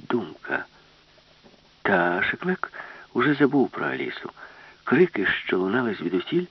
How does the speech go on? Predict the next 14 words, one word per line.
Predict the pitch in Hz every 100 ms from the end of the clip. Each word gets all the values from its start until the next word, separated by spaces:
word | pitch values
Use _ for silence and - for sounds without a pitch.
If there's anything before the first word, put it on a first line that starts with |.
| - - - - - -
свідчили | 131 - - 120
про | - 110
те, | 156
що | 170 - -
на | 147
майданчику | 92 90 123 156 - - 120
щось | - - 131 -
діється. | 85 65 - - - - - - - -
Аліса | 101 123 -
перевела | 123 - 117 110 110
погляд | - 113 113 -
туди | 117 117
і | 113
побачила, | - 107 107 113